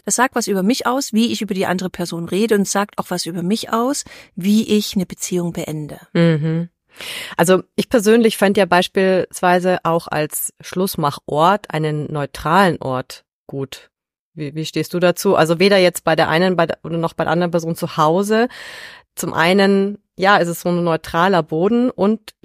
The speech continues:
Speaker 2: jeder hat die Möglichkeit, auch jederzeit dann zu gehen.
Speaker 1: Mhm.
Speaker 2: Also wenn ich jetzt
Speaker 1: Mhm.
Speaker 2: sozusagen als Schlussmachende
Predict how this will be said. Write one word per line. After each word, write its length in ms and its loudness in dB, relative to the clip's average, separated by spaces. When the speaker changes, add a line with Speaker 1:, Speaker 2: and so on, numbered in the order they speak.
Speaker 2:
jeder 340 2
hat 160 0
die 60 -2
Möglichkeit, 800 -2
auch 320 -2
jederzeit 800 -2
dann 440 -2
zu 160 -6
gehen. 460 2
Speaker 1:
Mhm. 480 -2
Speaker 2:
Also 500 0
wenn 180 2
ich 140 -2
jetzt 420 -2
Speaker 1:
Mhm. 240 0
Speaker 2:
sozusagen 760 2
als 300 0
Schlussmachende 1040 2